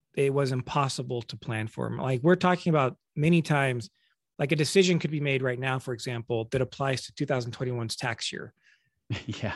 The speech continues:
Speaker 1: Even though, I mean, you, you guys probably have, are familiar with this. Um,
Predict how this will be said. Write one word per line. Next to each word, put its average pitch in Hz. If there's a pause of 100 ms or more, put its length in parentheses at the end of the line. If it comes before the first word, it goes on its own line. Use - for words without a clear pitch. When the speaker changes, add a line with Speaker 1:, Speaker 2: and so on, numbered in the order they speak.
(180)
Speaker 1:
Even 165
though, 139 (160)
I 160
mean, 180
you, 165
you 185
guys 180
probably 156
have, 135 (300)
are 147
familiar 147
with 131
this. 135 (560)
Um, 123